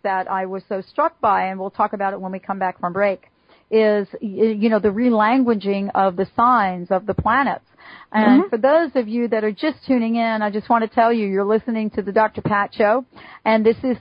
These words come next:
Speaker 1: Talk Radio to Thrive By. Ruby Falconer joining us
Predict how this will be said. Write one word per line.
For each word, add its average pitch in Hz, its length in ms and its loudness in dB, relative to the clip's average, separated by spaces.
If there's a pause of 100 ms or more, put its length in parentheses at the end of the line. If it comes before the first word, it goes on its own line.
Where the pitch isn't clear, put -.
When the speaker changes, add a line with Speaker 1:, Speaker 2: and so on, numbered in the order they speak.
Speaker 1:
Talk 220 240 2
Radio 233 480 0
to 202 80 -4
Thrive 233 420 0
By. 190 240 0
Ruby 233 520 -4
Falconer 208 440 -2
joining 202 360 -8
us 190 80 -10